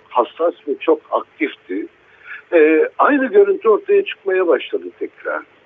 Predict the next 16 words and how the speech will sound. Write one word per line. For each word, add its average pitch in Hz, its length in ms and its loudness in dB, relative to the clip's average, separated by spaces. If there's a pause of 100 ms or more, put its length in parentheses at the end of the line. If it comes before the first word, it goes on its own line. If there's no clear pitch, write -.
E, 117 40 -2
dikkat - 460 -8
ederseniz, 95 640 -8 (140)
değil 233 100 -6
mi? 220 120 -2 (560)
E, 131 360 4
son 135 440 -2 (180)
Davutoğlu'nun, 120 840 0 (1400)
e, 135 100 0 (440)
Paris 123 340 0 (120)
ziyareti, 107 840 0
ondan 117 380 -4
önce, 113 480 0 (440)
e, 123 60 -4 (320)
orada 113 680 2 (240)
yani 98 300 -4